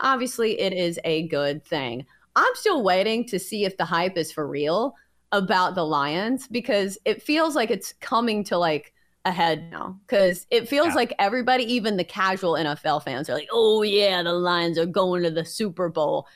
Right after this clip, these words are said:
Speaker 1: And I'm like,
Speaker 2: <laughs>
Speaker 1: "Wait, do you remember some of those games in which they peed down their leg, uh, in
Speaker 2: Yes.
Speaker 1: close games?" And I'll say this, they won some games maybe they weren't supposed to either, like that last game against the Packers,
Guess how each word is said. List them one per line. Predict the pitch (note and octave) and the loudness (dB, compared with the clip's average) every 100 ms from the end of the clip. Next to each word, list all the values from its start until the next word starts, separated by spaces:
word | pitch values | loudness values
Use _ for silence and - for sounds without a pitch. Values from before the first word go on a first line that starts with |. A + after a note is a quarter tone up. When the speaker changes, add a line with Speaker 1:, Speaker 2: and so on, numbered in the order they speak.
| - _ _ | -20 _ _
Speaker 1:
And | D4 | 0
I'm | G#4 | 2
like, | D#4+ C4 | 0 0
Speaker 2:
<laughs> | B3 C4 | 0 2
Speaker 1:
"Wait, | F#3+ D3 - _ _ - F#3+ | 2 -2 -6 _ _ -10 -2
do | C4 | 4
you | F#4+ C5+ | 6 6
remember | F#4+ C4+ C#4+ E4+ | 4 2 2 0
some | - A#3+ A3+ | 0 0 0
of | A#3 | 0
those | G3+ F#3+ | -2 -2
games | D#3+ D#3 G3 A#3+ - | -4 -2 -2 -4 -4
in | G3 | -2
which | G3 G3 | -2 -2
they | G3 F3+ D#3+ - - | 0 2 0 -2 -6
peed | B3+ C4 G#3+ | -2 0 0
down | A#3 A3 G3+ | 2 0 0
their | F3+ E3+ | -2 0
leg, | D3 D3 F#3+ C4 - _ _ | 0 0 -2 -6 -12 _ _
uh, | G3 F#3 F3+ - | 2 4 2 0
in | G3+ F#3+ | -2 0
Speaker 2:
Yes. | F3+ - | -2 -6
Speaker 1:
close | - F#3+ F#3+ - | -2 0 0 -2
games?" | F3 E3 G3 A3 | -4 -2 -2 -2
And | B3+ | 0
I'll | F#4+ | 0
say | A4 D#4 G#3+ | 0 -2 -2
this, | C3+ E3 - | -2 -4 -2
they | F4 | 0
won | F4 C#4 | 0 -2
some | - C4 | -2 -2
games | F#3+ G3 F3 | -2 -2 -2
maybe | E3 E3+ | -2 -2
they | F3+ F3+ | -2 -2
weren't | E3 - | -2 -4
supposed | - - D4+ G4+ - | -12 -6 -4 -4 -4
to | D#3 D#3+ - _ _ | -2 -2 -4 _ _
either, | D4+ G#4 F3+ D3+ G3 | 2 2 2 0 2
like | E3+ F3+ | 0 0
that | F3+ D#3 | 0 0
last | D3+ E3 F#3+ G#3 | 0 -2 -2 -4
game | F#3+ F3+ | -2 -2
against | E3 E3 - | -2 -4 -6
the | |
Packers, | D#3+ A3+ E4 E3 C3 F#3+ | -4 -2 -2 -2 -6 -6